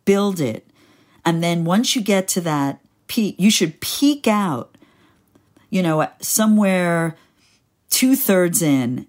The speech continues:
and then pummel them all the way out so that there's nothing, you know, they don't, you don't give them a minute to just sort of breathe and go to the bathroom, as it <laughs> were, you know. So, but yet, you know, you might argue, well, no, there are lots of mountains and valleys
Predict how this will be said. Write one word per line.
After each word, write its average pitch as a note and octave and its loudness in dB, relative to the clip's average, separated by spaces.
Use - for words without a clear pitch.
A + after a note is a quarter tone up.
and D#3+ 0
then D#3+ -4
pummel A3 2
them G#2+ -2
all F#3 2
the F#3 0
way D#3 -4
out C#3 -6
so - -8
that C#3 -6
there's C#3 -4
nothing, D3+ -4
you D3+ 0
know, B2+ -2
they F#3 2
don't, G3+ -4
you G3 2
don't G#3 0
give F3+ 0
them E3 -2
a D3 2
minute D3 0
to D3+ -6
just D3+ -2
sort D3+ 0
of C3 -4
breathe D3+ 2
and C3 2
go C3+ 2
to C#3 -4
the C3+ -4
bathroom, B2 -4
as F3 2
it G3 -2
<laughs> - 0
were, D#4+ 0
you - -8
know. A3 -10
So, F#3 -2
but G3 -2
yet, A#3 -2
you B3 -2
know, F3 -6
you F#3 -4
might F3 -2
argue, D#3+ -2
well, F3 -2
no, A#3+ 0
there E3+ 0
are D#3+ 0
lots F3 -2
of F3 -4
mountains D#3 -2
and D#3+ -4
valleys F#3+ -4